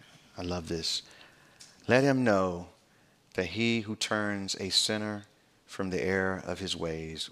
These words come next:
will save a soul from death." And not only that, it's twofold. Not only do you help this person, but you also cover a multitude of sins, meaning that you prevent all the mess that would come behind it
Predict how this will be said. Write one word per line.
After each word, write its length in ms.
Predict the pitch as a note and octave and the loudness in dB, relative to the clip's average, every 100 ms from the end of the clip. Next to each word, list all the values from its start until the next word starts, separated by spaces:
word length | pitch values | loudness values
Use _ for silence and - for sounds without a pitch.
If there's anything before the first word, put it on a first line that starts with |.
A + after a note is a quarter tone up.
| - | -10
will 80 | E2+ | -2
save 560 | - G2+ G2 G2 F#2 - | 2 4 2 2 -2 -6
a 120 | F2+ | 0
soul 640 | - - F#2 E2 D#2+ E2 - _ | 2 2 2 -2 -6 -12 -18 _
from 300 | - F2 D#2+ | -8 -8 -4
death." 480 | D2+ F#2 E2+ E2 - _ _ - - - _ | 2 2 2 -8 -20 _ _ -20 -20 -20 _
And 140 | B2+ D#3+ | -4 4
not 200 | F3+ D3 | 4 4
only 200 | G2 F#2 | 2 2
that, 460 | F2+ F#2+ E2+ - - - - _ _ _ - | 4 2 0 -8 -20 -20 -20 _ _ _ -20
it's 140 | - - | -6 -4
twofold. 580 | - C#3 - F2 D#2+ E2+ | 2 0 4 0 2 2
Not 160 | A2+ | 2
only 160 | C3+ C3 | 2 0
do 100 | A#2+ | 0
you 200 | A2 G#2 | 0 2
help 220 | B2 - | 0 0
this 160 | G#2 - | -2 -2
person, 540 | - A#2+ G#2+ - F2 - - - | 0 0 0 -2 -6 -12 -20 -4
but 140 | - G2 | 0 0
you 120 | G#2 | 2
also 380 | G#2 G#2+ - G2 | 0 2 0 0
cover 300 | - G2+ E2+ | 0 0 0
a 100 | F2 | -4
multitude 520 | F#2 G2 F#2 - F#2 | -2 -2 -4 -4 -2
of 80 | F2 | 0
sins, 380 | - G#2 F#2 E2 | 0 0 -2 -4
meaning 320 | F#2+ G2 F2+ - - _ | -2 -2 -4 -10 -20 _
that 200 | G2 F2 | -2 0
you 140 | G#2 | -2
prevent 440 | A2+ - D#2+ G2+ G2 | -2 -4 0 2 4
all 180 | G2 F#2+ | 2 2
the 100 | E2+ | 0
mess 300 | F#2 G2 - | 0 0 0
that 140 | E2 | 0
would 240 | F#2+ G2+ | 0 0
come 240 | - F#2 F2 | 0 -2 0
behind 420 | F2+ F#2+ F2+ E2+ | 0 0 0 -2
it 140 | E2+ | -6